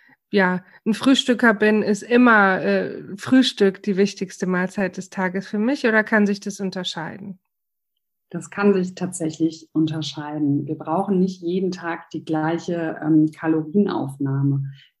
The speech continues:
Speaker 2: Ja, wenn ich an dem einen Tag irgendwie ein bisschen mehr Sport gemacht habe, dann brauche ich natürlich mehr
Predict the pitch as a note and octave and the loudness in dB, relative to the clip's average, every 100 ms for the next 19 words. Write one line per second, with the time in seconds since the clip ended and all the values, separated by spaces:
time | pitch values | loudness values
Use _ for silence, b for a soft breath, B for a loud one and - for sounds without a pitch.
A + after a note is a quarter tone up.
0 | - E3 E3+ - F3 E3 D#3+ F#3 F#3 F3 | -4 2 2 2 2 2 2 2 0 -2
1 | F3+ - - E3+ F3 E3+ - E3+ E3 D#3 | -4 -4 -2 0 0 -2 -2 2 4 4
2 | - F3+ A3 - E3 D#3 D#3 - E3 D#3 | 0 -2 -2 0 2 2 0 -6 -6 -4
3 | D#3+ G3+ - B B E3+ D#3+ E3 F#3 F#3+ | -2 -4 -8 B B -2 0 0 0 2
4 | F3 F#3 E3+ D#3+ F3 E3+ F#3+ G3 | 0 2 0 0 0 4 4 4